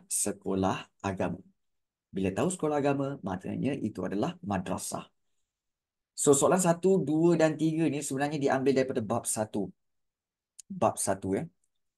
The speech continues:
Ah, bab satu. Take note benda ni tentang guru besar sekolah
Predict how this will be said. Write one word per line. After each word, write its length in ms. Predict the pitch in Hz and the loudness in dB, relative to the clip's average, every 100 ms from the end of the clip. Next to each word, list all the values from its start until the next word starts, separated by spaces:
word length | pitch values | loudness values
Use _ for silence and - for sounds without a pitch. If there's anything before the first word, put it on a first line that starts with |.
| _ - | _ -4
Ah, 360 | 98 104 101 92 | 2 4 4 2
bab 120 | 95 - | 0 -2
satu. 220 | - 92 | -6 0
Take 160 | 98 180 | 2 4
note 160 | 180 143 | 4 2
benda 160 | 127 117 | 2 0
ni 60 | 92 - | -4 -6
tentang 340 | 107 101 131 165 | -4 0 -2 -2
guru 120 | 107 107 | -4 -4
besar 200 | - 107 | -4 -4
sekolah 240 | 98 107 | -2 0